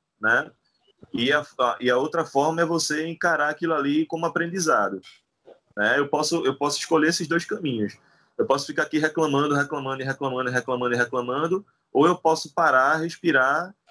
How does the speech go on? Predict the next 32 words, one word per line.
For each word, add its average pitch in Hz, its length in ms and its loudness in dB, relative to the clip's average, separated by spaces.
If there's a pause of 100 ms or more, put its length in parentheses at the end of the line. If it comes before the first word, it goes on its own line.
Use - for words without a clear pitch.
(180)
e 143 100 -2
criar 170 300 4
novas 196 380 0
formas 175 360 -2
ali 151 520 -2 (200)
de 135 360 2
não 185 200 0
só 170 240 0
sobreviver, 160 680 0
mas 180 180 0
de 165 60 -8
mudar 180 360 0
essa 185 200 -6
realidade, 180 680 -2 (400)
né? 107 260 0
Eu 135 80 4
acho - 160 0
que, 139 140 -16 (240)
eu 113 100 4
acho 135 180 0
que 143 80 -8
o 139 40 -12
professor 156 540 -2
tem 175 80 -2
essa 175 160 -2
ferramenta 117 600 -2
também, 104 300 0
né? 123 220 2
De, 107 360 0
de, 107 200 2
de 104 160 0
transformação. 113 960 -2